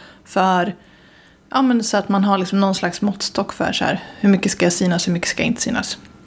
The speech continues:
Det första är ju ett personligt varumärke. Så jag tänker att om du till exempelvis är coach och kanske också verkar under ditt namn, så är det liksom högst relevant att bygga ett personligt varumärke.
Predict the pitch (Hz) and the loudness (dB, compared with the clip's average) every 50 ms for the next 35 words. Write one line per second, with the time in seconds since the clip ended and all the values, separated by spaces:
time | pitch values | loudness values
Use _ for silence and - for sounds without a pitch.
0 | - - - - - - - - - - - - 240 233 240 254 254 247 - 240 | -20 -20 -20 -20 -20 -20 -20 -18 -18 -14 -6 -2 -2 0 2 2 0 2 2 2
1 | 208 190 185 - - 202 - 208 196 190 208 196 - - 214 208 214 240 240 - | 2 2 0 -2 -2 -2 -2 0 0 -2 -4 -4 -4 -4 -2 -2 -4 -6 -6 -6
2 | - 269 - - - - - - - - - - - - - - - - - - | -10 -10 -12 -20 -20 -20 -20 -20 -20 -20 -20 -20 -20 -20 -20 -12 -8 -4 0 2
3 | 214 208 202 208 202 202 196 220 208 - - 196 196 208 - 208 - - - - | 4 4 4 4 4 2 2 0 0 0 0 0 0 0 0 0 -2 -2 -2 -2
4 | 107 107 107 104 104 101 - 113 - - - 214 - - - - - - 214 - | -2 -2 0 0 -2 -2 -2 -4 -4 -2 -2 -2 -2 0 -2 -2 -2 -2 -4 -4
5 | - 208 - - 254 262 277 294 294 277 - 214 - - 208 196 - 202 202 - | -4 -6 -2 0 2 2 4 2 2 2 0 -2 0 2 0 2 2 0 -2 -4
6 | - - 196 202 208 214 202 190 196 - - - - 208 208 - 240 226 214 214 | -4 -6 -2 2 2 2 2 0 -2 -8 -6 0 0 0 0 2 0 0 2 2
7 | 214 208 269 - 220 226 - - - 208 208 208 208 233 269 294 311 320 320 311 | 0 0 -2 -4 -4 -6 -8 -6 -4 -2 0 2 2 2 2 2 2 2 0 0
8 | 311 - - - - - - - - - - - 233 226 226 226 226 202 220 226 | -2 -6 -12 -20 -20 -20 -20 -20 -16 -8 -2 0 2 4 4 2 2 4 2 2
9 | 233 233 - - 226 226 - - 196 190 214 208 - - - 220 208 202 214 196 | 2 2 0 0 -2 -4 -2 0 2 2 2 0 -2 -4 -2 0 0 2 2 2
10 | 208 214 220 208 - - 196 185 180 - - - - - - - - _ _ - | 2 2 0 0 -2 -2 -2 -4 -4 -4 -10 -20 -20 -20 -20 -20 -20 _ _ -4
11 | 196 214 214 202 208 202 196 202 - 202 - 208 202 202 196 196 202 208 208 202 | -2 0 0 2 0 0 -2 -2 -2 0 0 2 2 2 0 0 -2 0 0 2
12 | 202 196 196 202 202 202 202 - 202 208 | 2 2 2 2 0 0 0 -2 -2 -2